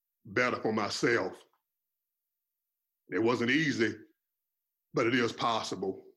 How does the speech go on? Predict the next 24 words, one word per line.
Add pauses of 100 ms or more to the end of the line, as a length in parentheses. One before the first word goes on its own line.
(720)
And
the
question
has
to
be, (260)
how
bad
do
you
want
to,
uh, (460)
make
life (120)
better (160)
for,
for
yourself (100)
and
for,
for
others? (1200)
Life